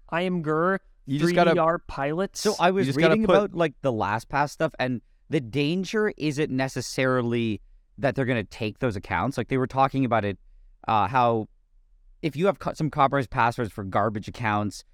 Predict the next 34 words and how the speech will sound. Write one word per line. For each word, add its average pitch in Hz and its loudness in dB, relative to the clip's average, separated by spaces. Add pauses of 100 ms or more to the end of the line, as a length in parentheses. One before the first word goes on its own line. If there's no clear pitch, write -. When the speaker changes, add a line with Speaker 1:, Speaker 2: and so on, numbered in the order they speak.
(140)
Speaker 3:
or 175 0
even 185 -2
them 190 -2
just 151 -2
knowing 123 2
what 113 2 (380)
accounts 120 -2
you 107 -2
go 87 -2
on, 156 0 (360)
they 151 0
can 151 -2
build 147 0
a 143 -2
profile 107 0 (300)
where 131 0
they 120 0
create - -4
phishing 143 -2
scams, 85 -4
and 127 -2
they 123 -2
can 127 -4
target 123 0
them 104 -2
to 110 -6
you, 92 -2 (300)
and 127 2
they 123 0
can 135 0
make 131 0
very, 131 0
very, 120 0
very 110 -2